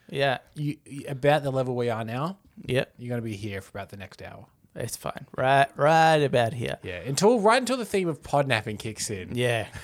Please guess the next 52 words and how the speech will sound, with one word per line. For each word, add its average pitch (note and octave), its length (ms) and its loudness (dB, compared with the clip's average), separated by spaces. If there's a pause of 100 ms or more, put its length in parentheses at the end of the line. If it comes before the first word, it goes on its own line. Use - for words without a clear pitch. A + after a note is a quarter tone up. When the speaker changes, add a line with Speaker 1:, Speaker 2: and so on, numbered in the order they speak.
(180)
Speaker 1:
Then C3+ 220 4
it G#2+ 60 -6
ramps C#3 260 0
back C#3 240 6
up D3 160 6
again. A#2+ 320 2 (100)
Speaker 2:
<laughs> - 840 -2
Blaring D3+ 480 6
Speaker 1:
Um, C#3+ 60 -2
Speaker 2:
sirens A#2 520 2
and F#3 160 -2
Speaker 1:
<clears throat> F#3 80 0
Speaker 2:
screaming. G2 380 -4 (440)
Speaker 1:
Also, F3+ 300 4
if D3+ 160 2
you C#3 100 0
were C3 100 4
offended B2 400 -4
by - 140 2
that, - 320 -4 (260)
um, A#2 580 -2 (160)
something B2 360 0
el-, B2+ 180 -2
and C3+ 200 4
you're A#2+ 120 0
a A2 60 -4
new A2+ 180 -6
listener, - 280 -8
something C#3+ 260 -6
Speaker 2:
Mm. A#2 40 -2
Speaker 1:
else A#2 140 -4
that - 120 -12
you - 40 -12
should - 380 -4
know C2+ 220 -6
is - 180 -8
that - 140 -4
we A2 240 -12
don't - 320 -4
care. - 300 -8 (260)
Speaker 2:
Oh, A2+ 240 -4
yeah, F#2+ 180 -12 (100)
Speaker 1:
I, - 80 -2
Speaker 2:
yeah. - 100 -6
Speaker 1:
well, A#2+ 160 -2
I D#3 180 8
specifically - 760 0
Speaker 2:
<laughs> - 60 -8
Speaker 1:
don't. G#2+ 280 0 (560)
I C3 80 -2
don't C#3 160 2
care D#3 340 2